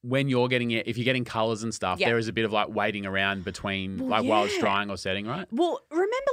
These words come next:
Speaker 2: last time I got my hair done, it took, like, four and a half hours.
Speaker 1: Yeah.
Speaker 2: It
Speaker 1: Hence
Speaker 2: takes
Speaker 1: the,
Speaker 2: a long fucking time.
Speaker 1: if you wanna bring a book or listen to a podcast, you're gonna have a bit of time to spare. Is that the
Speaker 2: Yeah.
Speaker 1: kinda,
Speaker 2: But
Speaker 1: yeah.
Speaker 2: also them actually doing stuff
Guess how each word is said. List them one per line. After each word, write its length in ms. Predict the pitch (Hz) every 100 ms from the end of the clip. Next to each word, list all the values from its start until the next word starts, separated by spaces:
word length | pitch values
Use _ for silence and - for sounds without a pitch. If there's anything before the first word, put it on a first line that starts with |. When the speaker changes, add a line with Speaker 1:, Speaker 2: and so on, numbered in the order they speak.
| 403
Speaker 2:
last 200 | 285 -
time 140 | 262
I 80 | 226
got 160 | 214 196
my 200 | 175 190
hair 180 | 208 196
done, 180 | 135 139
it 100 | 254
took, 200 | - -
like, 200 | 554 523
four 280 | - 214 196
and 80 | 175
a 40 |
half 240 | 165 139 -
hours. 200 | - 120
Speaker 1:
Yeah. 220 | 123 87
Speaker 2:
It 180 | - -
Speaker 1:
Hence 260 | - 147 -
Speaker 2:
takes 240 | 359 120
Speaker 1:
the, 60 | 110
Speaker 2:
a 20 |
long 140 | 233
fucking 260 | 202 160 147
time. 280 | 151 - -
Speaker 1:
if 240 | 123 117 127
you 140 | 120
wanna 280 | 113 107 101 87 - -
bring 180 | 117
a 60 | 107
book 240 | 92 104
or 80 | 107
listen 240 | 98 95 101
to 120 | 101
a 60 |
podcast, 540 | 85 98 98 95 87 87
you're 100 | 107
gonna 160 | 120
have 140 | 113 107
a 40 |
bit 120 | 107 98
of 60 |
time 280 | 90 95 95
to 80 | 90
spare. 240 | - 90 90
Is 80 |
that 80 | 101
the 60 | 359
Speaker 2:
Yeah. 160 | 415
Speaker 1:
kinda, 240 | 190 92 175 - -
Speaker 2:
But 40 |
Speaker 1:
yeah. 120 | 202 -
Speaker 2:
also 300 | 330 370 427 415 392
them 260 | 220 262
actually 480 | 359 349 - 370 294
doing 480 | 190 175 196 202 202
stuff 580 | 185 - - 117 -